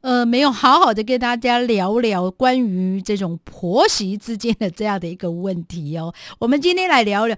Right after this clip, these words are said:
什么样的一个角色是最难承担，应该是说最难当的呢？我真的要以媳妇的角度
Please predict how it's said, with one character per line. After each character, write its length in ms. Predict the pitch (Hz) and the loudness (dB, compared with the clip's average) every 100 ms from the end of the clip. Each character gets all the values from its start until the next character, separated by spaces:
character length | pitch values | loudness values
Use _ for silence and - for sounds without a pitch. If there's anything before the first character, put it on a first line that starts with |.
| - | -8
什 240 | - - 285 | -12 0 2
么 100 | 294 | 2
样 100 | 427 440 | -2 -2
的 80 | 320 | -2
一 60 | |
个 120 | 277 | -2
角 320 | 285 277 190 165 | -2 0 -2 -4
色 300 | - 247 202 | -4 -4 -4
是 260 | 240 214 165 | -6 -8 -8
最 500 | - 403 381 269 208 | -4 0 2 2 2
难 460 | 180 180 180 180 190 | 0 -4 -4 -4 -6
承 340 | - - 165 | -6 -6 -6
担， 220 | 180 214 214 | -4 -4 -2
应 220 | 262 311 | -4 -4
该 160 | 294 294 | -2 -4
是 120 | 269 | -4
说 200 | 294 285 - - - | -6 -6 -10 -20 -6
最 420 | - 427 294 233 | 0 2 2 2
难 360 | 202 185 190 208 | 0 -2 -4 -4
当 380 | - 240 233 | 2 2 2
的 120 | 226 196 | 0 0
呢？ 380 | 190 180 185 - _ _ _ | 0 -2 -4 -8 _ _ _
我 160 | 175 | -8
真 280 | 175 - 262 | -6 -2 0
的 180 | 247 196 - | 0 -2 -4
要 260 | 240 226 165 | -2 0 -2
以 260 | - 180 - _ _ | -8 -10 -12 _ _
媳 600 | - - - 190 208 294 | -8 -6 -4 -4 0 0
妇 360 | 359 - 440 359 | -2 -2 0 2
的 160 | 254 | 2
角 380 | 254 233 170 165 | 0 0 -2 -4
度 500 | 160 247 320 262 214 | -6 -4 2 2 2